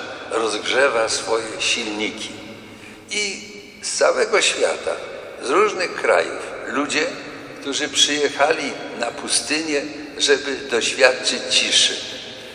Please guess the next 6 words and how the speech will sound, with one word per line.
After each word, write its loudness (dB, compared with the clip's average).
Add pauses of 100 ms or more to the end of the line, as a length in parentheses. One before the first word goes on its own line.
(220)
A 8
hałas 8 (300)
nieprawdopodobny. 10 (800)
Okazuje 6
się, 4
że 6